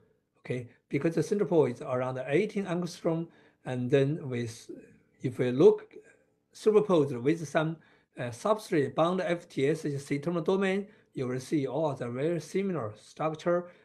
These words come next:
and then they bring this, like, a, uh, substrate, like, a, uh, you know, position to this membrane pore. Then we, we think about, oh, could be this pore is, could be for the substrate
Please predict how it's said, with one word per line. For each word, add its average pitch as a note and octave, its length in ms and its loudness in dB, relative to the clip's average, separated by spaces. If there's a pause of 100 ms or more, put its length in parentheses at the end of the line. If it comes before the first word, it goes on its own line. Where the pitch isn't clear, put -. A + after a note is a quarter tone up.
and A#2+ 160 -6
then B2 180 -4
they A#2+ 120 -4
bring D3 380 0
this, D3+ 280 -4
like, A#2+ 220 -8
a, A2+ 200 -4 (500)
uh, A2 280 -6 (200)
substrate, D3 720 0 (400)
like, A#2+ 160 -4
a, A#2 120 -4
uh, C3 260 -10 (120)
you C#3 80 -6
know, A#2+ 140 -6 (440)
position D#3 640 4
to A#2+ 200 -4
this C#3 360 -2 (100)
membrane A2+ 380 -2
pore. D3 500 2 (260)
Then C#3 360 -4
we, A#2 240 -6 (100)
we A2+ 80 -2
think C#3+ 220 -6
about, A#2+ 180 0
oh, C3+ 300 6
could C3 260 -4
be A2+ 140 -2
this D3+ 340 0 (400)
pore D3+ 560 4 (240)
is, A2+ 320 -6
could A#2 260 -6
be A2 300 -4 (100)
for G#2 220 -4
the G#2+ 380 -6 (420)
substrate C3+ 640 -4